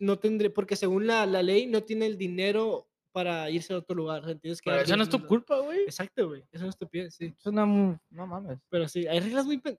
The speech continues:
Speaker 1: pero tiene que haber, tiene que ten-, tiene que tener un sentido,
Speaker 2: En
Speaker 1: güey.
Speaker 2: México, no sé si aquí también, güey, pero en México también, por ejemplo, tú estás rentando una casa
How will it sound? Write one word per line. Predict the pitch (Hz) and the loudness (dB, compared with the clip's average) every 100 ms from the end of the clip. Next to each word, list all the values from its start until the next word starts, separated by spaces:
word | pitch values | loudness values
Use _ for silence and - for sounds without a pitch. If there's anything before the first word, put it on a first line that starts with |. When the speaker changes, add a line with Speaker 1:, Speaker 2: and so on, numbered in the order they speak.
| _ | _
Speaker 1:
pero | 247 | 10
tiene | 226 247 294 | 12 8 8
que | 320 | 10
haber, | 302 294 | 10 10
tiene | 254 285 | 4 2
que | 285 | 2
ten-, | 294 247 | 0 0
tiene | 240 247 | -2 -2
que | 247 | -2
tener | 254 | -4
un | 247 | -2
sentido, | 240 196 226 | -2 4 6
Speaker 2:
En | 185 | 8
Speaker 1:
güey. | 208 | 8
Speaker 2:
México, | 277 285 208 175 _ 185 | 6 2 -4 -10 _ -2
no | 202 | 2
sé | 247 | 4
si | 233 | 4
aquí | 202 214 | 2 2
también, | 233 214 220 | 0 4 4
güey, | 202 | 4
pero | 165 | 2
en | 165 | 4
México | 202 233 | 2 2
también, | 185 180 180 | 2 2 0
por | 180 | 2
ejemplo, | 180 180 170 | 2 2 0
tú | 196 | 2
estás | 196 208 | 4 6
rentando | 208 208 214 | 6 4 6
una | 208 | 4
casa | - 185 240 | 2 -2 -2